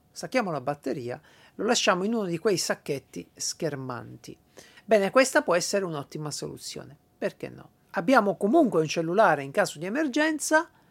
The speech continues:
ma è lì morto e non è individuabile da chiunque stia cercando delle persone. Perché sia chiaro, ragazzi, oggigiorno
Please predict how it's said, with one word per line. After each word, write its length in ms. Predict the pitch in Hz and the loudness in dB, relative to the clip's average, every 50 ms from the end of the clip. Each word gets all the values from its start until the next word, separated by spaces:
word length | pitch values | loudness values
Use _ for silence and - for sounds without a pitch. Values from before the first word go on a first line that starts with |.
| _ - | _ -16
ma 260 | _ 202 185 180 233 311 | _ 2 4 6 6 6
è 80 | 359 | 6
lì 300 | 311 240 226 233 226 240 | 4 2 2 0 -2 -2
morto 640 | 233 220 214 202 202 208 196 - - 226 220 226 - | 0 2 4 4 4 2 0 0 2 4 4 4 4
e 180 | - 214 214 | 2 0 0
non 220 | 214 226 262 254 214 | 0 -2 -4 -4 -4
è 60 | 185 | -4
individuabile 1200 | 175 180 185 180 185 160 180 185 185 254 - 135 110 120 131 135 147 156 147 151 156 156 151 143 | -4 -4 -4 -6 -6 -6 -8 -6 -4 -2 0 0 0 -2 -6 -6 -6 -4 -2 -2 -2 -2 -2 -2
da 160 | 143 156 156 | -4 -4 -4
chiunque 420 | - - 214 165 139 131 - 160 | -4 -6 -6 -6 -6 -6 -6 -6
stia 200 | - - - 147 | -6 -6 -8 -8
cercando 520 | 135 - 220 - - - 131 123 139 139 139 | -6 -6 -8 -8 -8 -8 -8 -8 -8 -8 -10
delle 260 | 127 139 135 143 - | -10 -10 -10 -10 -10
persone. 440 | - - - - - - - - - _ _ - - - - - - _ | -10 -10 -10 -8 -10 -10 -12 -16 -20 _ _ -20 -20 -20 -20 -20 -12 _
Perché 720 | - 208 - 311 339 294 254 226 214 208 202 202 196 196 _ | -8 0 2 4 6 6 6 6 6 6 6 6 4 0 _
sia 300 | - - - - 185 156 | -4 0 2 2 2 0
chiaro, 440 | - - 196 175 147 135 135 143 147 | 2 2 4 4 4 2 2 0 0
ragazzi, 580 | 151 156 143 151 143 156 - - - - - - | -2 -2 -2 -2 -4 -4 -4 -6 -8 -8 -8 -2
oggigiorno 960 | - - 269 214 214 262 220 202 240 277 285 285 277 247 269 285 285 285 294 | 2 2 2 2 0 -4 -4 2 6 8 8 8 8 6 2 2 2 0 -2